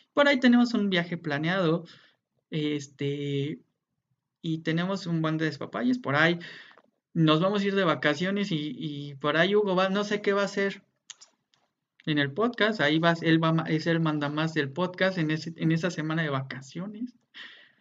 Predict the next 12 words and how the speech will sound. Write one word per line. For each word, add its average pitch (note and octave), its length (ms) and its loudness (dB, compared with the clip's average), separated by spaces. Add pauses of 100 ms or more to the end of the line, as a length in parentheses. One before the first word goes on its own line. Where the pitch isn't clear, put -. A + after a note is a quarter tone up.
(380)
Y, F3+ 360 -4 (160)
y F3 140 0
decir, F#3+ 400 0
¿no? G3 360 -4
Eh, E3 400 -2
y F3 140 -2
es F3 120 -4
una G#3 240 -2
pregunta, D#3+ 460 0
amigo, D3+ 380 -2
y, C#3+ 340 -4 (180)
y, D3 140 -14